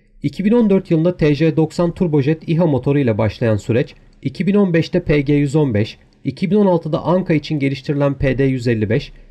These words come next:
iki bin on yedide Anka siha'ya özel üretilen P D yüz yetmiş motorları ile devam etti.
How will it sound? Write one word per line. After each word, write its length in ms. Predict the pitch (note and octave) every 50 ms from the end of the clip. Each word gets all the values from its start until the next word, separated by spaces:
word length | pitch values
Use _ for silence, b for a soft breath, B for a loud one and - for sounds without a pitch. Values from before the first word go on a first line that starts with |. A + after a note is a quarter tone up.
| b b b
iki 260 | - C#3 C3+ - G3 E3+
bin 100 | G3+ G3
on 120 | G3 G#3
yedide 320 | G#3 G3 F3 D3 D3 D3+
Anka 380 | - - - F#3 F#3+ F#3 - E3
siha'ya 420 | - - F#3+ E3+ D#3+ E3+ D3+ C3+
özel 340 | - - C3+ B2+ D3+ D#3 D3+
üretilen 480 | - B2+ B2 A#2+ - - A2+ B2 D#3 D#3+ b b b b b b -
P 220 | - D#3+ D#3+ D3+
D 60 | F3+
yüz 280 | F3+ F3 F3 F3+ D#3+ C#3+
yetmiş 340 | F#3 F3+ - - E3 - E3
motorları 440 | D3+ C#3 - D3+ C#3 B2+ - B2
ile 220 | A2+ G#2+ A2+ E3 D3
devam 300 | D#3 C#3+ C#3+ C3+ A#2+ A2
etti. 280 | G2+ - - G#2+ -